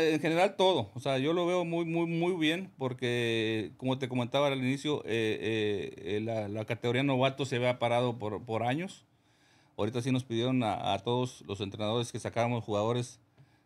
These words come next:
eh, totalmente nuevos, o sea, que nunca se hubieran puesto un casco, que nunca se hubieran utilizado unas sombreras, y es lo que estamos haciendo, o sea, sacando matrícula de la, de la, de la Universidad Autónoma, este, todo puro, puro jugador de la universidad.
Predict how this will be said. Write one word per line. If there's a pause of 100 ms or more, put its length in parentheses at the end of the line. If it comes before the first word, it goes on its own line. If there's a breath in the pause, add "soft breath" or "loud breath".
(160)
eh,
totalmente
nuevos,
o
sea,
que
nunca
se
hubieran
puesto
un
casco,
que
nunca
se
hubieran
utilizado
unas
sombreras,
y
es
lo
que
estamos
haciendo,
o
sea, (460)
sacando
matrícula
de
la,
de
la,
de
la
Universidad (160)
Autónoma, (100)
este, (540)
todo
puro,
puro
jugador
de
la
universidad.